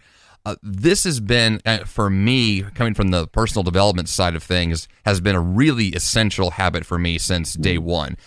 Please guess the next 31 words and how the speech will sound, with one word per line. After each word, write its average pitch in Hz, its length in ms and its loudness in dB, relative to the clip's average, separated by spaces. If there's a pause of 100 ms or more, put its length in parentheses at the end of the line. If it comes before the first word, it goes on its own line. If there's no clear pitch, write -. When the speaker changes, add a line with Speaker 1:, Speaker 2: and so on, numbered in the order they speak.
Speaker 1:
I 139 120 2
would 196 120 2
argue 95 300 2
that 92 80 2
actually 95 240 0
reading 107 480 0
is 85 180 0
what 87 300 0
got 95 160 -2
me 82 80 -8
started 101 600 2
in 87 140 -4
everything 101 400 0
that 82 140 -2
I 82 80 -2
do 80 340 -4
today. 78 480 -8 (380)
So 92 100 -4
that 107 120 4
was 113 120 2
kind 104 160 0
of 82 100 -2
where 90 120 2
my 95 400 0
kind 87 180 -4
of - 80 -10
career 101 500 -2
t-, - 140 -16 (100)
uh, 92 60 -2
kicked 98 320 -4
off 92 240 2